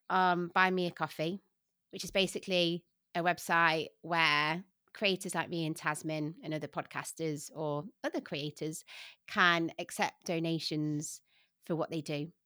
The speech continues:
So there is a link in the show notes if you would like to do that. And we would like to do a shout out to those that have. So thank you so much to Annette,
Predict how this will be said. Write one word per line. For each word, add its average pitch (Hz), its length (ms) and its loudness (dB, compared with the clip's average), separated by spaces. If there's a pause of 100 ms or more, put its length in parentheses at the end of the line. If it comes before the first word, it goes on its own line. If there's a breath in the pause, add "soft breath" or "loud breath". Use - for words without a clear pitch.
(120)
So 170 520 2
there 180 220 2
is 202 160 -2
a 208 60 2
link 202 500 2
in 196 120 2
the 185 60 2
show 185 240 0
notes 160 240 -4
if 180 120 -8
you 175 40 -2
would 160 80 -4
like 160 180 -2
to - 100 -14
do 156 220 -2
that. 151 240 2 (500 loud breath)
And 165 840 4 (460)
we 202 140 2
would 190 100 2
like 190 200 6
to - 80 -8
do 190 140 0
a 165 40 -2
shout 180 460 0
out 165 340 2
to 190 100 -8
those 165 360 -4
that - 160 -10 (220)
have. 160 340 4 (480 loud breath)
So 170 380 2 (120)
thank 196 300 2
you 202 60 -8
so 180 260 2
much 165 480 0
to 165 640 0 (360)
Annette, 170 460 4